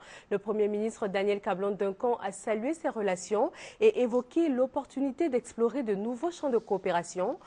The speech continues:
notant que près de deux millions de Nigérians vivent en Côte d'Ivoire. La Côte d'Ivoire,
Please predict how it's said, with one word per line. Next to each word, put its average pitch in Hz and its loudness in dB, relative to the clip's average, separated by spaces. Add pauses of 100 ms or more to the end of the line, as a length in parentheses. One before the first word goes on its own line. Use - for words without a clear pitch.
(200)
notant 202 0
que 214 0
près 220 0
de 196 0
deux 233 0
millions 247 2
de 247 2
Nigérians 196 -2
vivent 220 -4 (100)
en 254 4
Côte 254 0
d'Ivoire. 160 -2 (960)
La 220 0
Côte 285 -4
d'Ivoire, 208 2